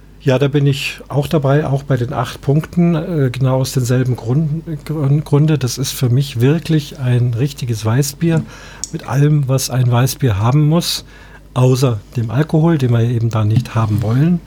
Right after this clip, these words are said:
Aber es schmeckt gut, es, äh, sieht sehr gut aus. Ähm, die Hefe ist da, man kann sie mit eingießen. Es gibt ja auch, äh, Hefeweißbiere, grad alkoholfreie, da,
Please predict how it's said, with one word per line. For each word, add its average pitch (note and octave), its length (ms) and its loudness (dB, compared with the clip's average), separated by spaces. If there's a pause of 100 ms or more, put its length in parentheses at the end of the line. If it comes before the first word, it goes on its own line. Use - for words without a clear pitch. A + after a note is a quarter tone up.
(480)
Aber A#2 340 0
es - 420 -6
schmeckt - 500 -4
gut, C#3 380 2
es, - 300 -4
äh, C3 100 -6 (200)
sieht - 380 -2
sehr A#2 420 -4
gut A#2+ 180 -4
aus. D3+ 500 0 (680)
Ähm, A#2+ 420 2 (560)
die A2+ 100 4
Hefe E3 520 2 (760)
ist - 260 -2
da, C3+ 420 0
man C3 100 -2
kann C3 220 0
sie B2+ 160 2
mit C#3 380 -2 (100)
eingießen. C#3 640 0 (460)
Es - 100 -16
gibt - 240 -8
ja A#2+ 120 -2
auch, A#2+ 260 -6 (140)
äh, A#2+ 240 0
Hefeweißbiere, B2+ 920 0
grad B2 240 -2
alkoholfreie, B2 760 2
da, A2 240 -2